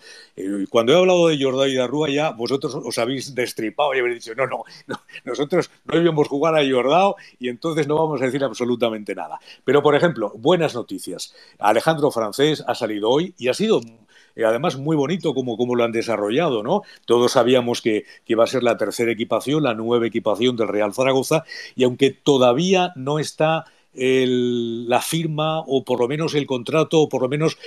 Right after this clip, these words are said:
la certificación de lo que se ha hablado, ya tenemos tercer uniforme y casi, casi la seguridad de la continuidad de Francés.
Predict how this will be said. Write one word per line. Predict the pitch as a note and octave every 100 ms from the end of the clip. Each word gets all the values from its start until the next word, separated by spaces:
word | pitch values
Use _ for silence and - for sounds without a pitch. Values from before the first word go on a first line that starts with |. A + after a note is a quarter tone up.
| -
la | A#2 B2 A#2+
certificación | D3 A#2+ C#3 B2 A#2 A2+ - E3+ E3
de |
lo | A#2+
que | G#2 G#2+
se | C3
ha |
hablado, | C3 C3+ D3+ D#3 - _ -
ya | G#2+
tenemos | A2+ B2 C3 C#3+ - - _
tercer | G#2+ G2+ B2 C#3+
uniforme | D3 B2+ C3+ C#3 C3 -
y | A2
casi, | C#3+ - - D3 -
casi | D3+ - D#3 D#3 - -
la | A2 A#2+
seguridad | - B2 A#2+ C3 A#2 A#2+ B2 B2 - _
de | G2 A2
la | A2
continuidad | A2+ A2 G#2+ G2+ G2+ G#2+
de | G2
Francés. | - E2+ - - -